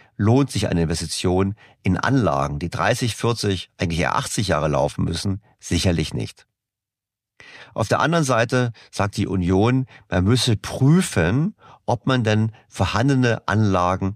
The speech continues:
wieder ans Netz nehmen könne. Würde die Union es ernst meinen mit diesem Thema, würde sie bereits heute ein Gesetz einbringen,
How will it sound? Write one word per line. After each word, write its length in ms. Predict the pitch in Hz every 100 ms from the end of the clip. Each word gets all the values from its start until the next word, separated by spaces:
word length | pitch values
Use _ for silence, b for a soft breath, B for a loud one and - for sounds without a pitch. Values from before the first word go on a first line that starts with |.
| - -
wieder 400 | 87 104 110 -
ans 240 | 85 -
Netz 340 | 82 82 -
nehmen 340 | 85 80 98 101
könne. 420 | - 71 60 - _ _ _ _ _ _ _ _ _ B B B -
Würde 160 | 101
die 80 | 104
Union 360 | 110 104 123 135
es 120 | 113
ernst 580 | - 113 160 165 - -
meinen 440 | 69 73 69 65
mit 120 | 76 85
diesem 220 | 78 80
Thema, 460 | - 82 95 127 156 B B B
würde 140 | 107 104
sie 120 | 101
bereits 440 | 90 80 82 - -
heute 440 | - 113 127 -
ein 160 | - 87
Gesetz 260 | 85 104 -
einbringen, 640 | 76 76 80 78 98